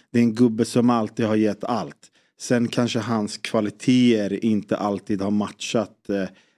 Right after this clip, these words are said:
den nivån som Liverpool vill ligga på. Eh, han, han har blandat och gett. Eh, och, eh, ja, men i, i stunden är kanske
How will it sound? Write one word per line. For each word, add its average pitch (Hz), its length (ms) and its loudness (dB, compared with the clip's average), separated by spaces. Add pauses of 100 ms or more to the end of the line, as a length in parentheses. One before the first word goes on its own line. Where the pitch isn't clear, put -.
den 110 260 0
nivån 104 540 0
som 98 240 -6
Liverpool 98 420 -4
vill 101 120 -2
ligga 113 280 2
på. 80 300 -8 (280)
Eh, 101 360 0
han, 107 280 -2
han 107 240 0
har 110 80 2
blandat 110 440 -2
och 110 60 2
gett. - 420 -2 (520)
Eh, 104 640 -2
och, - 480 -6
eh, 104 400 0
ja, 117 200 2
men 123 360 6
i, 120 380 0
i 131 60 4
stunden 120 500 2
är 110 120 0
kanske 107 600 -2